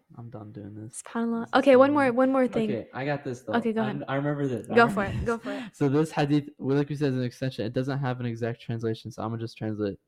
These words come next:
Speaker 1: uh, the best I can. What it's basically saying is, um,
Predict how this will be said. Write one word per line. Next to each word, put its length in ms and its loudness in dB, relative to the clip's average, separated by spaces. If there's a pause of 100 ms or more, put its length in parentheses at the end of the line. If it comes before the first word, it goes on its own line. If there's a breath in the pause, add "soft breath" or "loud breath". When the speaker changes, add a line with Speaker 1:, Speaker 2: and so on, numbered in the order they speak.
(340)
Speaker 1:
uh, 60 -12
the 100 -4
best 180 -4
I 80 -6
can. 340 -8
What 120 -6
it's 100 -8
basically 380 -2
saying 340 -2
is, 300 -8 (600)
um, 380 -2